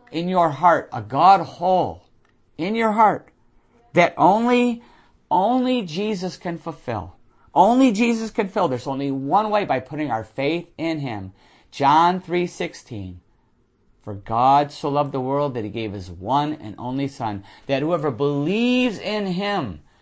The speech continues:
shall not perish but have eternal life." Maybe you need to put your faith in Jesus. Let him fill that hole in your heart. Give your life to him. A, a simple prayer of faith in the Bible.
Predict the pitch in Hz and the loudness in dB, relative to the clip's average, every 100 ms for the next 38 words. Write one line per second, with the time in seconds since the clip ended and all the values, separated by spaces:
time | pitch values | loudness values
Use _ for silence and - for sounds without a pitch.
0 | _ - - 117 127 156 - 160 147 143 | _ -18 -10 -6 -4 -4 -6 -8 -4 -4
1 | 117 - 90 92 120 123 113 _ - _ | -6 -14 -14 -8 -6 -6 -8 _ -20 _
2 | _ - 98 - 110 110 113 113 117 _ | _ -20 -18 -12 -10 -8 -10 -12 -16 _
3 | _ _ 95 92 87 _ _ _ _ _ | _ _ -12 -12 -14 _ _ _ _ _
4 | _ _ _ _ _ _ _ - 123 147 | _ _ _ _ _ _ _ -10 -4 -2
5 | 160 151 143 _ _ - 104 135 165 165 | 0 -2 -4 _ _ -16 -6 -4 -2 -2
6 | 160 135 117 _ - 120 123 113 113 - | -4 -6 -12 _ -14 -10 -8 -8 -12 -12
7 | 95 87 - 113 127 143 139 _ 131 143 | -14 -14 -14 -8 -6 -6 -8 _ -10 -8
8 | 151 143 156 180 143 - - _ _ _ | -8 -4 -4 -4 -6 -14 -20 _ _ _
9 | _ - 143 135 156 147 - 143 156 156 | _ -6 -4 -4 -8 -10 -8 -6 -4 -4
10 | 117 - 127 147 170 170 160 143 135 131 | -6 -8 -8 -6 -8 -8 -10 -8 -8 -8
11 | - - - 151 165 170 156 131 131 156 | -14 -20 -6 -4 -4 -6 -6 -4 -4 -6
12 | - 151 151 123 101 110 - - 190 208 | -8 -6 -6 -8 -10 -14 -16 -12 -10 -8
13 | 202 196 - 170 170 170 - 123 120 113 | -8 -8 -6 -4 -4 -8 -8 -8 -8 -10
14 | 127 110 98 101 98 | -10 -8 -8 -6 -10